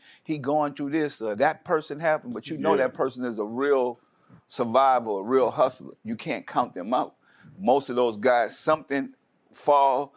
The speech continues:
Speaker 1: and they get back up, and it takes them to another level. But I,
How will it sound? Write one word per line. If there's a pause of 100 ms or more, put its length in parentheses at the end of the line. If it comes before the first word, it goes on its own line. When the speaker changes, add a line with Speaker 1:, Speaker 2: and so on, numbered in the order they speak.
(220)
Speaker 1:
and
they
get
back
up,
and
it
takes
them
to
another
level.
But
I,